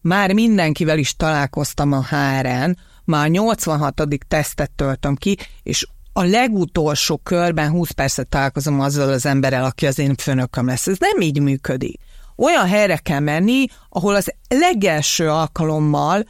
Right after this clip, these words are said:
már a leendő főnökön fog ott ülni. És aki azt mondja, hogy figyelj, tök jó volt ez a beszélgetés, folytassuk.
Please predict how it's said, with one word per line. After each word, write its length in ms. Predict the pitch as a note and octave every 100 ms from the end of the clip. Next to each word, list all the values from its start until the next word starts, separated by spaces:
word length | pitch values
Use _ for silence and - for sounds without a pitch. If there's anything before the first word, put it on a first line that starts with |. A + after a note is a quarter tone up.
| - - -
már 580 | E3 F3 D#3+ E3+ F#3 F#3 - -
a 100 | -
leendő 420 | G3+ A3+ G3 E3+
főnökön 540 | E3 - F3 D#3 F3 D3+
fog 200 | - D3+
ott 220 | C#3+ -
ülni. 240 | D3+ C3+
És 220 | C3+ D#3+ A3
aki 160 | -
azt 220 | C#4 B3+
mondja, 180 | A3 F3+
hogy 100 | E3
figyelj, 280 | - A#3+ E3+ - - - - - -
tök 220 | - C4
jó 80 | G#3+
volt 220 | E3+ D#3
ez 120 | E3 D#3
a 40 |
beszélgetés, 640 | D#3+ D#3 F#3 D3+ C3+ D3
folytassuk. 720 | - D3 C#3 - A#2+ - -